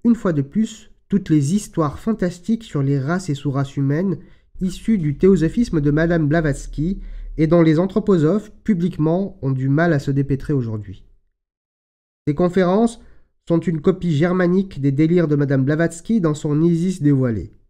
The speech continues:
Mais pas seulement. Ce qui est le plus étonnant, à mon sens, c'est de faire croire que ces théories-là sont des enseignements rosicruciens grâce à des arguments tirés tout droit de la doctrine secrète de Madame Blavatsky.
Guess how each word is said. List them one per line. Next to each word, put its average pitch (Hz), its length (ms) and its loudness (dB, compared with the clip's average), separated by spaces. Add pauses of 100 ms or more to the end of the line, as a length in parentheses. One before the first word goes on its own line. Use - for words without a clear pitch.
(380)
Mais 147 80 -2
pas 240 160 0
seulement. 135 480 -2 (500)
Ce - 140 -2
qui 165 180 -2
est 170 60 8
le 156 120 4
plus 190 160 0
étonnant, 185 420 2
à 160 60 2
mon 143 200 0
sens, 254 420 -4 (720)
c'est 180 80 2
de 190 80 6
faire 190 200 -2
croire 247 380 0
que 170 80 -2
ces 170 180 -4
théories-là 180 600 4
sont 165 160 -4
des 139 240 0
enseignements 170 580 2
rosicruciens 180 800 -2
grâce 165 300 -2
à 151 80 0
des 139 180 0
arguments 170 480 0
tirés 147 400 0
tout 202 100 -2
droit 180 220 2
de 180 80 0
la 147 140 2
doctrine 170 340 0
secrète 196 440 -4
de 156 60 0
Madame 156 280 0
Blavatsky. 139 640 -4